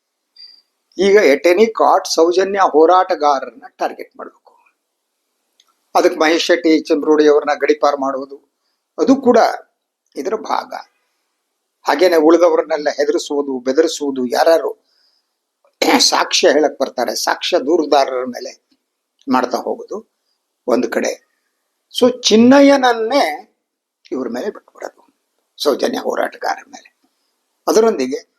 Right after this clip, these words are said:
ಈ ಪ್ರಕರಣ ಸಂಪೂರ್ಣವಾಗಿ ಹಕ್ಲ ತಾಳ್ಬಿದ್ದು ಹೋಗುತ್ತೆ ಅನ್ನುವ ಪ್ಲಾನ್ ಸಿದ್ಧವಾಗುತ್ತೆ. ಈ ಯೋಜನೆಯಲ್ಲಿ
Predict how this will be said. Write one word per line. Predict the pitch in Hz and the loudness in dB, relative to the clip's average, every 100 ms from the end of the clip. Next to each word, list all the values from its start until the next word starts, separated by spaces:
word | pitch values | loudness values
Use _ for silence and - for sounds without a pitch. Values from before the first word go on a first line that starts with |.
| _ _ | _ _
ಈ | 170 | -8
ಪ್ರಕರಣ | 180 - 156 - 226 220 | -6 -4 0 0 2 0
ಸಂಪೂರ್ಣವಾಗಿ | - 143 143 - 247 294 302 269 165 135 240 | 0 -4 -4 -2 4 6 6 4 2 0 -2
ಹಕ್ಲ | - 156 - 170 | -4 -8 -4 -4
ತಾಳ್ಬಿದ್ದು | 190 - 123 135 113 - | -4 -8 -6 -4 -6 -10
ಹೋಗುತ್ತೆ | 120 131 135 - 120 - _ _ _ _ _ | -8 -6 -6 -8 -12 -12 _ _ _ _ _
ಅನ್ನುವ | 127 127 117 | -4 0 0
ಪ್ಲಾನ್ | - 175 175 214 233 | 0 0 2 0 -2
ಸಿದ್ಧವಾಗುತ್ತೆ. | - 151 127 - - - _ _ _ _ _ _ _ _ _ _ _ _ _ 202 | -4 -8 -10 -10 -12 -14 _ _ _ _ _ _ _ _ _ _ _ _ _ 4
ಈ | 294 294 - - 226 | 6 4 0 -12 -4
ಯೋಜನೆಯಲ್ಲಿ | 185 233 233 180 139 - - - | 4 4 4 -2 -6 -14 -20 -12